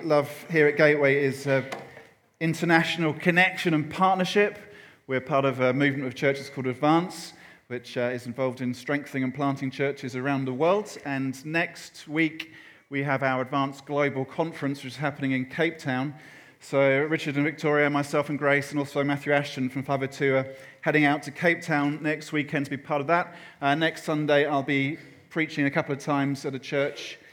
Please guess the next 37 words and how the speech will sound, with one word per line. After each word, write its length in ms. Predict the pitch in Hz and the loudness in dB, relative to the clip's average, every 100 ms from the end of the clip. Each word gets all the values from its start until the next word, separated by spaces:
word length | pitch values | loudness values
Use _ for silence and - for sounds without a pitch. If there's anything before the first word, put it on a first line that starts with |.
| - _ | -20 _
in 140 | 139 131 | -4 -4
Cape 360 | - 170 165 | -2 0 0
Town, 380 | 165 180 170 165 - | 0 0 0 0 -4
and 200 | 131 131 | -4 -2
then, 240 | 131 127 | -2 -2
uh, 240 | 131 127 127 | -2 -2 -2
Grace 200 | 147 139 | -2 -4
and 100 | 135 | -2
I 80 | 131 | -2
are 20 | |
involved 300 | 127 131 120 | -2 -2 -4
in 40 | 123 | -8
hosting 440 | 143 143 123 135 | -8 -8 -6 -6
the 80 | 123 | -6
conference, 420 | 135 127 123 120 | -6 -8 -8 -10
and 80 | 127 | -10
I'll 80 | 120 | -10
be 80 | |
speaking 420 | 120 - 127 - 120 | -10 -8 -8 -8 -10
at 80 | 123 | -6
that 100 | 120 | -6
as 120 | 113 | -4
well. 200 | 127 117 | -2 -2
So, 180 | - 123 | -4 -6
uh, 600 | 117 - - - _ 117 | -6 -16 -20 -20 _ -8
it'd 120 | 117 | -6
be 80 | 127 | -2
great 140 | 139 | -2
if 80 | 131 | -2
you 60 | |
could 120 | 120 113 | -8 -4
pray 180 | 151 | -2
for 100 | 139 | -2
us 140 | 131 - | -4 -4
while 140 | 131 | -2
we're 120 | 131 | 0
there 500 | 127 143 151 151 - | 2 4 4 0 -8